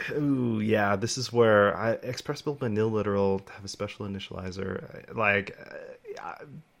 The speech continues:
mm-hmm. I'm kind of hovering between two and four here. It's either one of these protocols, I think, is, is the issue. Um, I'll have a special initializer called if nil is used along.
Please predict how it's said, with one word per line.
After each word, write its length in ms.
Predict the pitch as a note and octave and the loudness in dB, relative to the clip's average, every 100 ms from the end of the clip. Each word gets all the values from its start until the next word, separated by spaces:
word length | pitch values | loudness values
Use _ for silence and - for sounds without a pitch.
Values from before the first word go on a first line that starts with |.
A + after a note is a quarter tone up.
| - | -14
mm-hmm. 600 | A#2+ B2 G#2 G2+ F#2+ F#2+ - | -6 -4 -4 -2 -2 -4 -2
I'm 260 | A#2+ B2+ A#2+ | 2 2 2
kind 260 | - A#2 | 2 4
of 140 | G#2 F#2+ - | 2 0 -12
hovering 420 | - A2+ G#2 G#2+ G#2 | -4 -2 0 0 -2
between 480 | G2+ - G#2 G2+ | -4 -2 -2 -2
two 300 | G2+ - A2+ | -4 -2 0
and 140 | G2+ G2 | 0 -2
four 300 | - G#2 G2+ | -2 0 0
here. 300 | F#2+ G2+ F#2+ | 0 -2 0
It's 140 | F#2+ - | -2 0
either 320 | A2 G2+ G2 | 2 2 2
one 160 | F#2+ | 0
of 100 | F#2+ | -4
these 160 | F#2+ F#2+ | -6 -10
protocols, 720 | - G2+ F#2+ - E2+ F#2+ F2+ | -4 -2 -2 -4 -4 -4 -6
I 140 | D2+ - | -8 -10
think, 320 | - F#2+ F#2+ | -8 -10 -8
is, 280 | F#2 F2 - - - - - - - _ | -10 -10 -12 -20 -20 -20 -20 -20 -20 _
is 200 | B2 A2+ | -2 0
the 280 | G#2 G2 F#2 | 0 -2 -4
issue. 480 | G#2+ - G2+ F#2 F#2 F#2 - - | -8 -6 -2 -2 -4 -8 -16 -4
Um, 680 | G#2 G2 F#2+ F#2+ F#2 F#2+ F#2+ - _ - _ _ _ _ _ _ _ - - _ _ _ _ _ | 0 2 2 0 -2 -4 -8 -14 _ -20 _ _ _ _ _ _ _ -20 -20 _ _ _ _ _
I'll 60 | A2 | -12
have 100 | G2+ | -10
a 40 | |
special 400 | G2+ - G#2+ C3 | -8 -6 -6 -6
initializer 680 | B2+ G2 F#2+ G2+ F#2+ F#2+ F#2 | -6 -6 -8 -6 -6 -6 -12
called 360 | - - F#2 F2+ | -14 -8 -6 -8
if 200 | F#2 - | -10 -12
nil 640 | F#2+ F#2+ F#2+ G2 G2 - - | -10 -8 -6 -6 -8 -12 -16
is 140 | F#2 | -16
used 320 | F#2 F#2+ F#2 - | -12 -12 -12 -12
along. 420 | F2+ F#2 F#2+ | -12 -12 -14